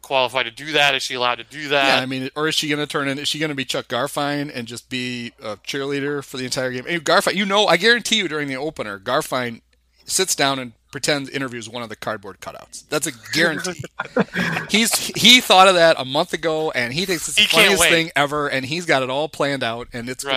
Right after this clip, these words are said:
Speaker 1: Right.
Speaker 2: go over like a, you know,
Speaker 1: He can't wait.
Speaker 2: like a turd in the street. But he's already on it. Yeah, it's, they, the job is completely, it's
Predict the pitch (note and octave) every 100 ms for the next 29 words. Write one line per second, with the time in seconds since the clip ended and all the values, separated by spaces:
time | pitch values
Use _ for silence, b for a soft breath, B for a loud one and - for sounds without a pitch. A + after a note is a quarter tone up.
0 | A#2+ A#2+ C3 C#3+ C#3 B2+ A#2 G#2+ G2+ -
1 | - F#2 F2+ - D3 D3+ D#3 C#3 B2+ A#2+
2 | A#2+ A#2 G2+ - - D3 D3 B2 A#2 -
3 | G#2 G#2+ - _ C3 - B B B B
4 | B B B _ - C#3+ C3+ B2+ C3+ D3
5 | C#3 B2+ G#2+ - - - b b b b
6 | b b - - _ - G3+ F#3 D#3 -
7 | - D#3+ D#3 - _ _ F#3 D#3 D#3 F3
8 | F#3+ F3+ - C#3+ D#3+ C#3+ C3 B2 A2+ _
9 | _ _ _ _ - D3+ -